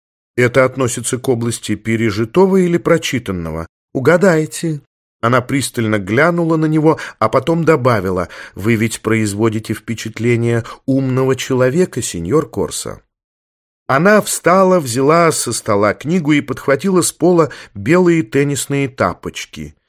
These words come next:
Ее глаза словно вновь обрели жизнь,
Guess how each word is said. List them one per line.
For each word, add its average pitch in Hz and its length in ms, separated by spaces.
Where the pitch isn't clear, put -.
Ее 127 360
глаза 123 440
словно 131 400
вновь 156 400
обрели 147 400
жизнь, 110 560